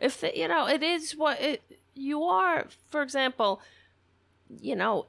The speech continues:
if they had it in their heart, there would be,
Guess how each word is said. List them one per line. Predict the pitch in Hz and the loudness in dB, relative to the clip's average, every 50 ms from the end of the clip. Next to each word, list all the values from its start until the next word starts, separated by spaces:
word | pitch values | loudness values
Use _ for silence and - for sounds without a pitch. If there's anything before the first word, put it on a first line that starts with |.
| _ - | _ 0
if | - 269 294 285 - - - - - | 2 2 2 2 -2 -8 -12 -4 0
they | - 254 254 | 2 2 2
had | 226 240 262 277 277 | 2 0 0 0 0
it | 285 285 254 | -2 -2 -2
in | 254 254 247 | 0 0 0
their | 240 233 220 208 | 0 0 0 -2
heart, | 196 240 285 330 320 233 175 170 - - | -2 -2 0 2 2 2 0 0 -2 -2
there | 196 208 220 226 233 | 2 2 4 4 4
would | 240 247 233 196 175 | 2 0 0 -2 -2
be, | 180 208 220 220 220 220 220 208 196 - | -2 -2 -2 -2 -4 -6 -8 -10 -12 -14